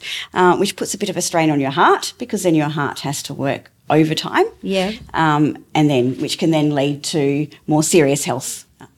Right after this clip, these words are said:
Speaker 1: conditions.
Speaker 2: And so what are some signs that you would start thinking it might be obstructive sleep apnea? Would there be things that you would start to be doing that would be symptoms of obstructive sleep apnea?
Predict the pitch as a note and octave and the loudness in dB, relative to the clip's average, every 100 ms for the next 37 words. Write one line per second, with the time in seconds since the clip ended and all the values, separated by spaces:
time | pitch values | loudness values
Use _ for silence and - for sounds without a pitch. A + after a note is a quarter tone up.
0 | - C#3+ C#3+ - D#3 C3+ - - - C4 | -10 -6 -6 -8 -10 -12 -14 -16 -4 0
1 | C4+ - C4+ C4+ C4 - A3 C#4+ G#4+ B4+ | 2 2 4 2 0 -6 -2 0 2 0
2 | - C#4 - - G#3 G3+ G3 G3 F#3 - | 0 0 2 2 2 4 2 0 -2 -4
3 | - - F3+ F#3+ F3 - - _ G3+ F3+ | -6 -8 0 2 2 -2 -14 _ -6 0
4 | G3+ F#3+ F#3 - G3 F3 F3 - G3 F#3 | 0 0 -2 0 4 4 4 0 -4 -2
5 | F#3+ F3 A2 D#3 F3+ F3 E3+ F3+ F3+ F#3 | -2 -2 -2 -2 0 2 4 4 2 0
6 | F3 E3+ - F3 - F3 - F3 E3 F3+ | 0 -2 -2 -4 -2 -4 0 -2 -2 -2
7 | D#3+ D#3+ E3 F3+ F3+ F#3+ F3+ F#3 F#3 A3 | -2 -2 -2 -4 0 0 2 -2 2 2
8 | G#3 G3+ F#3+ - F#3+ F3 - - _ _ | 2 0 0 2 2 0 -6 -20 _ _
9 | F#3 G3+ F#3+ G3 - F#3+ F3+ - G3 F#3+ | -2 0 0 -2 0 2 2 -2 -4 -2
10 | F#3 F#3 F3+ F#3 F3+ F3+ - G#3 A#3+ A#3 | -2 0 -2 -2 -4 -4 -2 0 0 2
11 | D#4+ D#4+ D#4 D4 C#4+ C#4+ - D4 - - | 4 4 4 0 -2 -4 -2 -2 -2 -4
12 | C4 - C4 C4 C4 C#4 - D4 G4 | -4 0 2 2 2 0 2 -2 -2